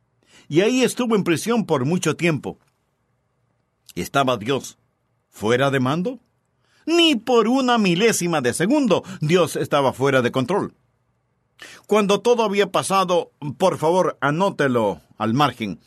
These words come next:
Génesis capítulo cincuenta, versículo veinte. José confronta a sus hermanos. "Vosotros pensasteis mal contra mí, mas Dios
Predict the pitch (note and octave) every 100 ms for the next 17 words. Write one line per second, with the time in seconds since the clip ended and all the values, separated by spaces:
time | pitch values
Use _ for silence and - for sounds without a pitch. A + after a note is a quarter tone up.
0 | - _ - G#3+ E3+ B2+ A#2+ A2+ - C#3+
1 | G3+ F#3 E3 C#3+ B2+ C#3+ B2 A#2+ B2 A#2
2 | - F#3 F#3 C#3+ C3+ G#2+ F#2 - _ _
3 | _ _ _ _ - - E3+ D#3 A#3 B3
4 | G3 D#3 B2 G#3 G3 D#3+ D#3+ B2+ _ _
5 | _ _ _ - C3+ D3+ A#2+ C#3 A2+ E2
6 | D2+ - - _ _ _ - - _ _
7 | A#2 D#3+ - F3+ F#3 F3+ D#3+ E3+ D#3+ C3+
8 | D#3+ E3+ D#3+ D#3+ D3+ - A#2+ C3 D#3+ D3+
9 | - B2+ A2+ A2+ D#3+ - _ _ _ _
10 | _ - C3 G#2 F2 D3+ F3 C3+ -